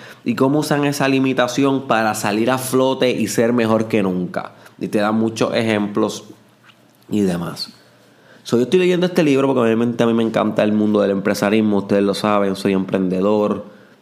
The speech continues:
soy empresario. So, yo siempre me mantengo leyendo de esto. Y,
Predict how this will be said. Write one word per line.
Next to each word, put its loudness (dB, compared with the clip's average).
soy 0
empresario. -2
So, 0
yo 0
siempre 0
me 0
mantengo 0
leyendo 0
de 0
esto. -6
Y, 2